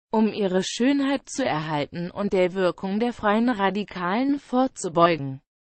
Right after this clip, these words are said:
Doch es gibt auch natürliche Hausmittel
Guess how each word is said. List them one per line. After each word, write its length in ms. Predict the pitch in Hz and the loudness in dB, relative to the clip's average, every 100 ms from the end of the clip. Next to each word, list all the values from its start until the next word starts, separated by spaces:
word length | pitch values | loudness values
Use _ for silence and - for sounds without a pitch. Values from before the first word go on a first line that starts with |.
| _ _ _ - | _ _ _ -2
Doch 260 | 220 226 | 0 0
es 260 | 240 214 - | -2 -8 -4
gibt 260 | 247 226 - | -4 -2 0
auch 260 | 214 - | -2 -2
natürliche 760 | 202 170 - 254 277 262 240 226 | -6 -8 -4 -2 -2 -2 -2 -2
Hausmittel 840 | 247 254 - 165 139 151 135 117 | 0 -2 -4 -6 -6 -6 -8 -8